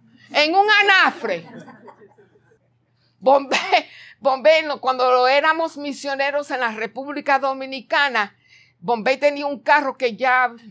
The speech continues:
bendito, estaba ya para el junk-, junkyard, ¿ok? Y cuando él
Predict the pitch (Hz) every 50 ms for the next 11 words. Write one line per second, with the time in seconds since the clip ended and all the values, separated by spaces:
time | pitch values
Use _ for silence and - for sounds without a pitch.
0 | - _ _ _ 208 226 202 196 202 196 202 202 196 _ - - 156 190 190 _
1 | _ _ _ _ _ _ _ _ _ _ - 214 _ - 240 220 226 240 226 226
2 | 247 240 233 - 226 220 208 202 180 160 _ _ - 175 214 254 247 233 208 220
3 | _ _ _ _ _ - - 277 277 262 208 _ _ _ _ _ - 156 147 131
4 | - - 101 _ _ _ _ _ _ _ _ _ - - - - - 254 269 294
5 | - _ _ _ _ _ _ _ _ _ _ _ _ _ _ _ _ _ - -
6 | 262 - 277 277 269 262 247 285 294